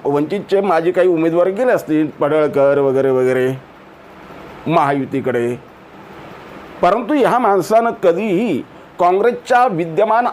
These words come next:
आमदारांना, ज्यांना जनतेनं निवडून दिलं, भाजपाच्या विरोधात त्या काँग्रेसच्या आमदारांना भारतीय जनता पक्षाचं महायुतीचं आकर्षण का,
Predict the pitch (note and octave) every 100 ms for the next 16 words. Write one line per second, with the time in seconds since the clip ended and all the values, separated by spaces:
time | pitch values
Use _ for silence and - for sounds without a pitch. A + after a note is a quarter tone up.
0 | - F3 F3+ G3 A3 G#3+ G3+ G3+ D3 A2
1 | G#2 A2 D3 F3 G3+ A#3 B3 C4 - C3+
2 | D3+ F3 F3+ A#3+ C#4+ C#4+ B3 G3+ F#3 E3+
3 | D#3+ D#3 A3 B3+ - - - A2+ C3+ F3+
4 | G#3+ G#3 A3+ C#3 D3 E3+ C3+ F#3+ F#3 A2
5 | - - - - F3+ B3 D4 B3+ A3 G3+
6 | - G3+ E3+ D#3+ E3+ E3 D#3 D3 E3 A#3
7 | D4 - - - C3 C#3+ D#3+ F3+ B3 C4
8 | G3+ F3+ G3+ G#3 - - - F3+ - F3
9 | G3+ F#3+ D3+ D#3 G3+ D3 D#3+ - A#3 -
10 | G3 D3+ F#3 F#3+ D4+ C#4+ F#3 - A#3 F#3